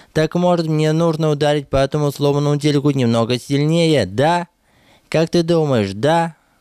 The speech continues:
Наконец Хиган вздохнула с облегчением, когда увидел, как её сестра наносит серию ударов. Её сестра прямо перед ней. Это было совершенно нормально,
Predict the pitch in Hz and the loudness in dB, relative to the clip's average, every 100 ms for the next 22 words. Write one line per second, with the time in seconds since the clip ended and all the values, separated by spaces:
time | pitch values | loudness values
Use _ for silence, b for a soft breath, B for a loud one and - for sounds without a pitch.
0 | - 98 98 98 95 87 - 113 143 151 | -2 0 0 0 -2 -4 -6 -4 0 0
1 | 139 127 131 101 92 92 101 104 123 - | 0 -2 -2 -2 -2 -2 -4 -2 -4 -4
2 | 147 143 113 110 120 127 151 156 160 156 | -2 -2 -2 -4 -4 -2 0 0 -2 -4
3 | 107 95 90 90 98 95 - 135 143 127 | -4 -4 -2 -2 -2 -6 -4 -2 0 0
4 | 127 139 143 139 - - 90 87 92 98 | 0 -2 -2 -6 -6 -2 -2 0 0 2
5 | 104 123 131 123 90 78 _ B B B | 0 0 0 0 -2 -6 _ B B B
6 | B 92 92 98 104 117 - 143 151 143 | B -4 -2 -2 -4 -10 -4 0 0 -2
7 | 117 87 87 87 - 92 98 107 131 135 | -4 -4 -4 -4 -2 -2 -2 -2 -2 -2
8 | 98 80 80 _ _ B B 92 85 - | -2 -6 -12 _ _ B B -2 -2 -2
9 | 101 120 143 143 113 104 - 87 82 85 | -2 0 0 0 -2 -2 -2 -4 -2 0
10 | 95 104 120 131 127 110 | 0 0 0 0 0 -2